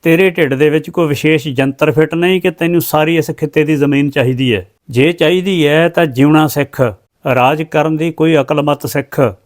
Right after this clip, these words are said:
ਜੇ ਤੇਰੀ ਗੁਰੂ ਨਾਨਕ ਸਾਹਿਬ ਨਾਲ ਇੰਨੀ ਜ਼ਿਆਦਾ ਦੁਸ਼ਮਣੀ ਆ ਤਾਂ ਚੱਲ ਅਸ਼ੋਕ ਤਾਂ ਤੁਹਾਡਾ ਹੀ ਸੀ, ਉਸ ਅਸ਼ੋਕ ਨੂੰ ਹੀ ਪੁੱਛ ਲੈ, ਉਸਨੇ ਵੀ ਆਖਰੀ ਸਮੇਂ ਦੇ ਵਿੱਚ ਕੀ ਕਿਹਾ ਸੀ, "ਜੀਓ ਅਤੇ ਜੀਉਣ ਦਿਓ, live and let live to others।"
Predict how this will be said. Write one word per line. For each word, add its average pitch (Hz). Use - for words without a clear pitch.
ਜੇ 139
ਤੇਰੀ 160
ਗੁਰੂ 170
ਨਾਨਕ 135
ਸਾਹਿਬ 156
ਨਾਲ 151
ਇੰਨੀ 180
ਜ਼ਿਆਦਾ 160
ਦੁਸ਼ਮਣੀ 143
ਆ 180
ਤਾਂ 180
ਚੱਲ 165
ਅਸ਼ੋਕ 143
ਤਾਂ 151
ਤੁਹਾਡਾ 131
ਹੀ 143
ਸੀ, 160
ਉਸ 170
ਅਸ਼ੋਕ 175
ਨੂੰ 185
ਹੀ 180
ਪੁੱਛ 175
ਲੈ, 170
ਉਸਨੇ 170
ਵੀ 180
ਆਖਰੀ 165
ਸਮੇਂ 151
ਦੇ 156
ਵਿੱਚ 156
ਕੀ 180
ਕਿਹਾ 156
ਸੀ, 135
"ਜੀਓ 175
ਅਤੇ 156
ਜੀਉਣ 143
ਦਿਓ, 127
live 180
and 165
let 151
live 180
to 175
others।" 147